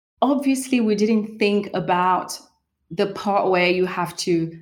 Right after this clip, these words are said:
actually place the orders and those M O Qs. Until we get to that point, we're like, "Okay, let's order all of our raw materials." And then the manufacturers hit us with, "Well,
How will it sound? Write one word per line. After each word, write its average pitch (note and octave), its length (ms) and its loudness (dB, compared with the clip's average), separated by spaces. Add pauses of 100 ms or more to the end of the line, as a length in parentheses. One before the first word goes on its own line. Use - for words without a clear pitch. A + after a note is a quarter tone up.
(140)
actually F#3 340 -4
place F3 460 -2
the F3 100 -6
orders D#3 580 -4 (120)
and F3 200 4
those F3 280 0
M E3 120 -4
O D#3 80 -4
Qs. - 480 -6 (380)
Until F#3+ 300 2
we F#3 120 -4
get B3+ 260 -2
to B3 80 -2
that A3+ 240 -2
point, G3 140 0
we're F#3 60 -2
like, F3+ 180 -4
"Okay, D4+ 400 0
let's A3+ 280 0
order F#3+ 280 0
all F#3 140 0
of F3+ 100 0
our E3+ 160 0
raw F3 160 0
materials." B2 680 -6
And F3 180 0
then E3 140 0
the D#3+ 100 -2
manufacturers D#3+ 880 -2
hit - 380 -2
us - 260 -4
with, E3 240 -4
"Well, F3+ 460 2